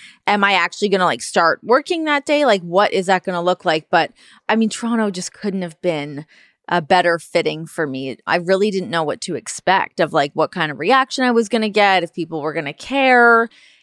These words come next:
any of those things. So it was really, really nice to be able to go out and open the show and, like, have a pretty warm reception from everybody.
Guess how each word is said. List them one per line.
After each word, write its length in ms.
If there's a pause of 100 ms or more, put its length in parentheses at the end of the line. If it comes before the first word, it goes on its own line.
(120)
any 240
of 140
those 260
things. 260
So 140
it 100
was 240
really, 300
really 300
nice 260
to 100
be 60
able 100
to 80
go 220
out 260
and 120
open 260
the 80
show 640
and, 160
like, 200
have 280
a 80
pretty 300
warm 400
reception 560
from 180
everybody. 680